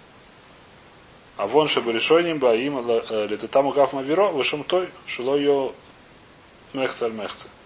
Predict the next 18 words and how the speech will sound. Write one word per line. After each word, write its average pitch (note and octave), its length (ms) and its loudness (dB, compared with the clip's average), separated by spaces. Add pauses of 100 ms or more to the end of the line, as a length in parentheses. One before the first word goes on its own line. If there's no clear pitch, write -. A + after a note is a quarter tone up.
(140)
Снимает C#3+ 380 -2
просто - 240 -6
с - 20 -12
весов. - 280 -12 (1600)
Значит, G#2 200 -10
есть C3 140 -4
три C#3 140 0
мнения. G2 340 -4
Либо A#2+ 220 -6
он A#2+ 100 -4
давит A#2+ 280 0
сюда, C#3 220 0
либо A#2+ 200 0
поднимает A#2 440 -4
отсюда, C3 320 -4
либо A#2 180 -8
снимает A2 340 -4
просто. - 300 -12